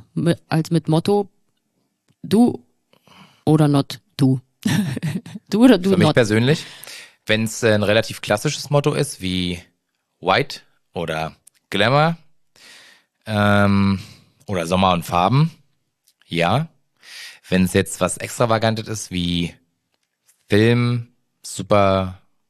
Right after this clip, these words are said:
Speaker 2: also hier so Superhelden oder äh, weiß nicht, so doll mit verkleiden, dann wär's für mich eher ein Don't.
Speaker 1: Ja.
Speaker 2: Ja. Und du?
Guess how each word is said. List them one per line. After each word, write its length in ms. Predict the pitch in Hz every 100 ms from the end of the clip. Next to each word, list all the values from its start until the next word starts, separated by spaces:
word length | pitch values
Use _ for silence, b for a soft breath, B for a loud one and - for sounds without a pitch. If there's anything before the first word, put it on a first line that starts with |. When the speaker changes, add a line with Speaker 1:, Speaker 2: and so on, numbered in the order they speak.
| _ _ _ _
Speaker 2:
also 320 | 90 82 80
hier 220 | 78 80
so 260 | 76 78 78
Superhelden 760 | 92 110 101 104 107 104 104 - B B B B
oder 680 | - 82 82 80 80 78 76 b b _ _ _ _ _ - B B B B B B B B -
äh, 600 | - - - - - _
weiß 140 | - 92
nicht, 160 | 85
so 180 | 85 78
doll 180 | 82 90
mit 120 | 90
verkleiden, 640 | 90 - 90 98 110 110 107 _
dann 200 | 87 85
wär's 200 | 82 82
für 60 | 85
mich 160 | 80 80
eher 140 | 80
ein 720 | 73 73 71 71 69 73 85 76
Don't. 400 | 69 67 - - - _ _ _ _ _ _ _ _ _ _ _ _ _ _ -
Speaker 1:
Ja. 200 | 156 131 - _ _ - _ _
Speaker 2:
Ja. 160 | 80 78 - B B B
Und 160 | 92
du? 240 | 101 127